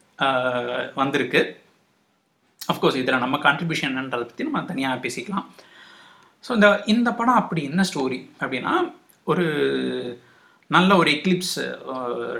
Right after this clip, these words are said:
டயத்துல வந்துட்டு ஒரு ஏழு நண்பர்கள் அவங்க வீட்ல ஒரு டின்னருக்கு மீட் பண்றாங்க.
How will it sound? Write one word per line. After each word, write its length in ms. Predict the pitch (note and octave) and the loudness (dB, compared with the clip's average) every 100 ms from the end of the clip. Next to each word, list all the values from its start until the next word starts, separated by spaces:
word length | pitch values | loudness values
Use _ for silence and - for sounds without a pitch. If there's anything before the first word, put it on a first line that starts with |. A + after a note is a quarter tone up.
| - | -2
டயத்துல 440 | C#3 C#3+ C3 A#2 A#2 | -2 0 -4 -6 -6
வந்துட்டு 280 | - D#4+ D#4+ F#3+ E3 - _ _ _ _ - | -6 -6 -6 -8 -10 -14 _ _ _ _ -8
ஒரு 200 | C3+ C3 | -2 2
ஏழு 260 | E3 D#3 | 2 2
நண்பர்கள் 420 | C3+ D3+ D#3+ E3 | 0 0 0 0
அவங்க 180 | F#3 C#3+ | 0 0
வீட்ல 300 | C3+ E3 F3 | -2 -4 -2
ஒரு 140 | F3+ - | -2 -2
டின்னருக்கு 420 | C#3 C#3 A#2+ C#3 | -4 -4 -6 -8
மீட் 160 | C3+ | -6
பண்றாங்க. 400 | B2+ G#2+ G#2+ G#2+ | -8 -6 -8 -8